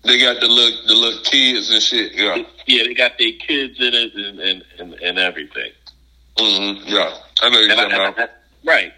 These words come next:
Speaker 2: And next thing you know, they're at speaking engagements and talking about their marriage and this, this, that, and the other. And I'm like, "Here y'all go again. Y'all keep exalting motherfuckers. Y'all keep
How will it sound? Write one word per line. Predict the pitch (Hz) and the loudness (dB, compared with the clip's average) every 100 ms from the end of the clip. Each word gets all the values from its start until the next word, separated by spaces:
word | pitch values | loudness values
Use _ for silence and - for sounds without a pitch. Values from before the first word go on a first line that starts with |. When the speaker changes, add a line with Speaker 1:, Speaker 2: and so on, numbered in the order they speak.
| _ _ - | _ _ -8
Speaker 2:
And | 127 | -2
next | 180 190 | -2 0
thing | 170 147 | 0 0
you | 143 139 | 0 -2
know, | 131 120 113 110 _ _ _ | -2 -2 -6 -14 _ _ _
they're | 143 156 | -4 0
at | 143 123 | 0 -2
speaking | - - 156 - 127 | -4 -8 -6 -4 -4
engagements | 107 104 104 101 101 90 87 - - _ _ - | -4 -2 -2 0 -4 -8 -8 -8 -10 _ _ -6
and | 101 | -2
talking | 131 82 | -2 -4
about | 107 113 107 | -2 -2 0
their | 113 110 | 0 0
marriage | 107 107 110 107 104 98 | 2 2 4 2 -2 -4
and | 101 92 | -6 -4
this, | 104 98 - | -2 -2 -2
this, | 117 - | -4 0
that, | 107 | 0
and | 95 | 0
the | 87 | -2
other. | 95 92 - - - - - | -4 -2 -4 -6 -14 -12 -4
And | 131 | -2
I'm | 190 | 0
like, | 208 196 180 | 0 0 -2
"Here | 135 160 220 | -2 -4 -4
y'all | 240 247 | -4 -6
go | 214 202 190 | -6 -4 -4
again. | 175 220 214 165 | -6 -6 -4 -4
Y'all | 214 247 - | -6 -6 -8
keep | 214 | -6
exalting | 196 156 123 156 208 240 151 139 | -8 -8 -4 -2 -2 -6 -10 -6
motherfuckers. | 123 113 - - - - - - - - _ _ | -6 -6 -8 -8 -8 -12 -12 -12 -12 -12 _ _
Y'all | - 220 269 | -2 0 -2
keep | - 254 | -4 -6